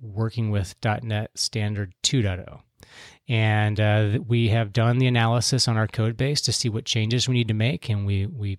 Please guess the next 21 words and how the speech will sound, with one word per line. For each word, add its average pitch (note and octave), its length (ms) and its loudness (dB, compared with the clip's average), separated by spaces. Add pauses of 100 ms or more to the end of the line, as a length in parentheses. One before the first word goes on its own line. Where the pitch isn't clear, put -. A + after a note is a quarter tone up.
(120)
kind A2+ 140 0
of G2 80 -2
know G#2 180 2
what A2+ 160 2
that A2+ 120 0
workload A2+ 540 0
looks A#2+ 260 -2
like C3 180 -2
now. C3+ 300 -2 (720)
Um, G#2+ 300 0
and B2 120 -2
we're B2+ 120 2
definitely B2+ 420 2
pushing A#2 380 -2
in G#2+ 80 -2
that G#2+ 160 -2
direction G#2 560 -4
with G2+ 140 -4
three G#2 280 -6
dot G2 160 -2
oh. F2+ 240 -6